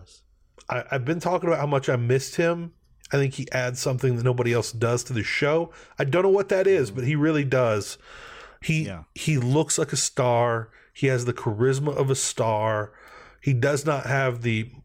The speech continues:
Speaker 2: musculature of a star, but that's okay.
Speaker 1: Mm-hmm.
Speaker 2: He has everything
Speaker 1: Yeah.
Speaker 2: else. Um, and I'm just so glad he's back.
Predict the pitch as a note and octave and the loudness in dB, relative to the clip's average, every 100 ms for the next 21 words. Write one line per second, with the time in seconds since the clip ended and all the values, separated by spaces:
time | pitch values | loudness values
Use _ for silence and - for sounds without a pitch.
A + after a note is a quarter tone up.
0 | _ C3+ E3+ - D#3 B2+ A#2+ C#3 A#2 G#2+ | _ 0 0 0 -2 -2 0 0 0 -2
1 | - C3 A#2 C3 C3+ C3+ C3+ - D3 C#3+ | -4 -2 0 0 0 -2 -2 0 0 0
2 | D#3+ - - - G2+ - - C3 A#2+ B2+ | -2 -2 -10 -14 -12 -10 -2 0 2 0
3 | B2 A#2 B2 G2 G#2 G2 - - - - | 0 0 -2 -2 -6 -8 -10 -12 -20 -20
4 | - - - - B2 A2+ A2 G#2 G2 G2 | -20 -20 -14 -4 -2 0 -2 -4 -6 -14
5 | _ _ _ _ _ _ - A#2+ A2+ A#2 | _ _ _ _ _ _ -4 -2 0 0
6 | A2 - B2 A2 G#2 G#2 G2+ G#2 G#2+ G#2 | 0 2 0 0 -2 -2 -6 -6 -6 -8